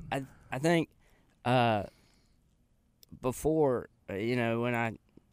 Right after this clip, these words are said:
got into fourteen, fifteen, it was like, okay, you know, starting to look at, like, you know, uh, what do we got around here? And my, <laughs> I first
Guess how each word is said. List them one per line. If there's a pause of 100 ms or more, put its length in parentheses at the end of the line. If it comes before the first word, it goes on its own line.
(100)
got
into
fourteen,
fifteen,
it
was
like,
okay,
you
know, (460)
starting
to
look
at, (600)
like, (600)
you
know,
uh,
what
do
we
got
around
here? (140)
And (640)
my, (220)
<laughs>
I
first